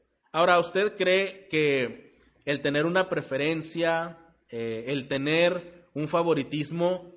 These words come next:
se note o no se note? ¿Usted qué piensa? A veces, como seres humanos, uno puede decir, "No, pues no se va a notar mucho, ¿verdad?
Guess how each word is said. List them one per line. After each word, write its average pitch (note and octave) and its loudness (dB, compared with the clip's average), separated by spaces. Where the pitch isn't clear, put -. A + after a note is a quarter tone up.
se D3 -6
note F#3 2
o G3 4
no F3 2
se E3+ -2
note? C#3 -6
¿Usted D#3 -4
qué E3+ 0
piensa? C#3+ -4
A C3+ 2
veces, G#3 2
como D#3 -4
seres E3+ 0
humanos, F3 2
uno D#3+ -4
puede D#3 0
decir, B2+ -4
"No, D#3 -2
pues D#3 -6
no C3 -8
se D#3+ -8
va D3 -4
a - -4
notar D3+ -8
mucho, C#3 -10
¿verdad? G#2 -14